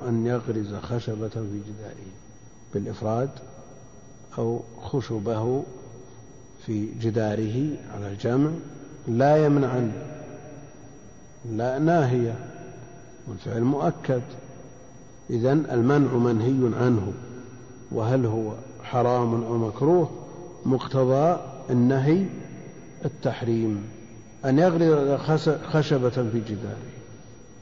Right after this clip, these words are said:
ثم يقول أبو هريرة: "ما لي أراكم عنها معرضين". الجار يحتاج إلى أن يضع الخشب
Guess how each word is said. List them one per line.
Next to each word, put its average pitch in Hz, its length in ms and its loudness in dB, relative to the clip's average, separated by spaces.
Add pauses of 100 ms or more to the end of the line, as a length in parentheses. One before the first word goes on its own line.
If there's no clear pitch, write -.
(960)
ثم 131 280 6
يقول 117 380 2
أبو 107 320 -2
هريرة: 120 300 -2
"ما 131 300 4
لي 120 220 0
أراكم 120 360 -4
عنها 120 180 -4
معرضين". 107 540 -10 (1000)
الجار 170 340 6
يحتاج 175 560 4
إلى 127 260 2
أن 127 120 2
يضع 139 340 2
الخشب 120 440 -2